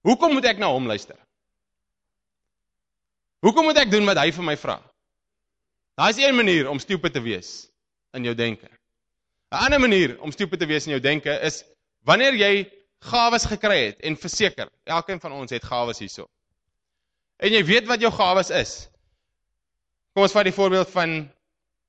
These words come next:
in die kerk. Hier trek iemand hiernatoe.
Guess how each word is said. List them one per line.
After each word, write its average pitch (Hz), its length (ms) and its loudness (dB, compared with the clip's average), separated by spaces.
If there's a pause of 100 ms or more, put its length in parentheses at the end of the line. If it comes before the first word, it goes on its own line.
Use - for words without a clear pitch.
(300)
in 147 80 -2
die 151 120 0
kerk. 123 380 -2 (280)
Hier 226 220 0
trek 240 280 2
iemand 226 260 0
hiernatoe. 220 460 0